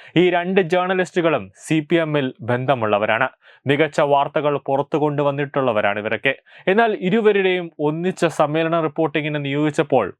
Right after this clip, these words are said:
പരസ്പരമുള്ള ഈഗോ കാരണം പല വാർത്തകളും മുങ്ങിപ്പോയി. പാർട്ടി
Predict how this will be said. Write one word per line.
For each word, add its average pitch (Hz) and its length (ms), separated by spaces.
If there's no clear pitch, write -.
പരസ്പരമുള്ള 139 920
ഈഗോ 127 400
കാരണം 120 380
പല 120 200
വാർത്തകളും 117 760
മുങ്ങിപ്പോയി. 107 440
പാർട്ടി 135 380